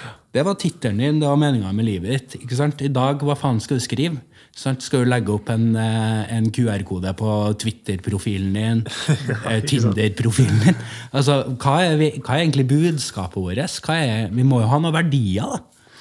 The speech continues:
Speaker 2: Jeg liker jo veldig godt det du sier med signatur, og at du på en måte prøver å finne ut hva er, hvorfor er du her,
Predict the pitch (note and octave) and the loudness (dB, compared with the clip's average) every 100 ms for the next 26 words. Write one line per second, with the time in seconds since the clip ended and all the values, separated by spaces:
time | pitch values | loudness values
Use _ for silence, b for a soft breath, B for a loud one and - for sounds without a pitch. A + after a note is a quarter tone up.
0 | B B B2+ C3 C3+ C#3 B2 A#2+ B2 A2 | B B 0 2 4 4 4 2 -2 0
1 | A#2+ G2 G#2 A2 G#2+ G#2+ A2 G#2+ C3+ D#3+ | 0 0 -2 -2 -4 -4 -4 -2 -2 -2
2 | C3 G#2+ A2+ G#2+ G#2+ G2+ A2+ G2+ G2 G2+ | -2 -4 -6 -6 -8 -6 -4 -4 -6 -10
3 | G2 A2 G#2+ G#2+ G#2 G#2+ G2 - B B | -8 -8 -6 -8 -8 -10 -12 -18 B B
4 | B B - B2+ C#3+ A2+ A2 C#3 E3 | B B -6 0 2 2 4 2 2